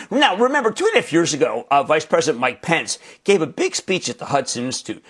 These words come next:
where he basically laid out the strategy for a new Cold War, only with China filling the role of the defunct Soviet Union.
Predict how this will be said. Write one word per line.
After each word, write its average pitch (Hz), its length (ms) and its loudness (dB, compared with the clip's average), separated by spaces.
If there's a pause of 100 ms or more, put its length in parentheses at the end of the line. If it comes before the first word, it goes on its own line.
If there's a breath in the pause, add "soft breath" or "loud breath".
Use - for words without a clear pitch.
(120)
where 196 120 0
he 214 40 -4
basically 202 360 0
laid 147 280 2
out 135 160 0
the 117 80 -10
strategy 123 480 0
for - 160 -6
a 113 40 -2
new 120 180 2
Cold 185 540 2
War, - 280 -8 (520)
only 427 380 -2 (160)
with 240 240 0
China - 560 0 (180)
filling 208 480 4
the 180 160 0
role 156 560 2
of 127 140 -2
the 139 80 -4
defunct 135 400 -2
Soviet 101 420 -2
Union. 165 240 0